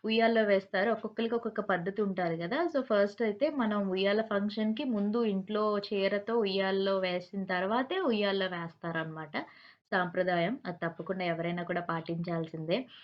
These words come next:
ఇంకప్పటికి టైమ్ అయిపోతుంది. ఫోర్ అన్-, అప్పటికే ఫోర్ అనమాట. మేమింకా ఫంక్షన్ అంతా అయ్యేసరికి ఇంకా లేట్ అయిపోతదని చెప్పి, ఇంక మేము మెల్లిగా కళ్యాణికి చెప్పేసామనమాట. "టైమ్ అయిపోతుందిరా, మళ్ళీ మేము వైజాగ్ ఎళ్ళేసరికి ట్రాఫిక్ అంతా లేట్ అయిపోతది" అని చెప్పి, ఇంకా హడావిడిగా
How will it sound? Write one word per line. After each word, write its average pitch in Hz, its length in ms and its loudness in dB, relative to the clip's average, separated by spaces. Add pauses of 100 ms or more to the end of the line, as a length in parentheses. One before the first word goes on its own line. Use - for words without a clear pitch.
(160)
ఇంకప్పటికి 175 520 -4
టైమ్ 170 280 0
అయిపోతుంది. 185 720 -2
ఫోర్ 190 540 0
అన్-, 180 260 -2 (140)
అప్పటికే 254 440 2
ఫోర్ 220 280 6
అనమాట. 175 380 0 (120)
మేమింకా 208 460 -2
ఫంక్షన్ 214 420 0
అంతా 214 200 0
అయ్యేసరికి 202 500 0
ఇంకా 190 240 2
లేట్ 185 260 2
అయిపోతదని 190 580 4
చెప్పి, 190 320 0 (440)
ఇంక 220 160 2
మేము 208 220 2
మెల్లిగా 190 400 0
కళ్యాణికి 196 560 2
చెప్పేసామనమాట. 170 800 -2
"టైమ్ 170 260 0
అయిపోతుందిరా, 170 640 -4
మళ్ళీ 175 300 -2
మేము 175 340 -4
వైజాగ్ 165 420 2
ఎళ్ళేసరికి 170 520 -4
ట్రాఫిక్ 165 500 -6
అంతా 175 260 0
లేట్ 170 240 2
అయిపోతది" 170 560 0
అని 165 140 -4
చెప్పి, 170 300 -4 (360)
ఇంకా 208 280 2
హడావిడిగా 190 640 2